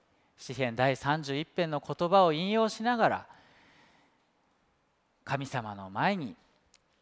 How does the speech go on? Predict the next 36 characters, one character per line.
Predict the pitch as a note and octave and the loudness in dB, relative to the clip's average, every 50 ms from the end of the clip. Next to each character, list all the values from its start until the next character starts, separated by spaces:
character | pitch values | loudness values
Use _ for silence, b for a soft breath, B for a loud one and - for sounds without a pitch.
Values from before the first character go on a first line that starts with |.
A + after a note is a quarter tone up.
| _ _ _ | _ _ _
お | A2+ A2 | -14 -8
ご | - B2 B2 C#3 | -4 -4 -4 -4
り | C#3+ | -4
高 | - - C3 - - D#3 D3+ | -4 -6 -6 -4 -4 -4 -4
ぶ | F3+ F#3+ | -4 -8
っ | |
た | - _ - F3 | -6 _ 2 2
り | D3+ C#3+ | 2 2
し | B2+ - - D3+ | -4 -8 -10 -6
な | D3 F3 A3 | -4 -2 -2
い | A#3+ G#3 | -2 -2
で、 | D3 G#2 - - - _ - _ _ _ _ _ _ _ _ _ _ _ _ _ _ _ _ _ _ _ _ _ _ | -4 -6 -6 -12 -20 _ -20 _ _ _ _ _ _ _ _ _ _ _ _ _ _ _ _ _ _ _ _ _ _
神 | - A#2+ A#2+ B2+ | -8 -8 -8 -8
様 | A#2 - B2 A2+ A2+ A2+ | -8 -8 -8 -8 -8 -10
の | G#2+ G#2+ G#2 | -10 -12 -8
前 | A2+ C3 D#3 F#3+ G3 | -2 0 0 0 0
に | F3+ D#3 | -2 -8
ひ | - - D#3+ | -8 -2 0
れ | F#3 G3+ G3+ | 0 0 0
伏 | - - | -2 -8
す | - A#3 | -8 -6
よ | A3+ B3+ | -4 -2
う | C4+ | -2
に | B3+ G#3+ | -4 -4
神 | - - G3 G3+ G#3+ | -4 -6 -6 -6 -4
様 | - - G#3 F#3 E3+ D#3+ | -2 -2 -2 -2 -2 -2
に | C#3+ C#3 | -2 -2
栄 | D#3 F3 | -2 -2
光 | - - F#3 | -4 -4 -4
を | F3+ | -4
お | F3 | -2
返 | - G3+ G#3 G#3+ G3+ | -2 -2 -2 -2 -4
し | - A3+ G3+ | -8 -12 -14
し | - - A#3 | -14 -10 -6
よ | A#3+ A#3+ G#3 | -4 -4 -4
う。 | - | -4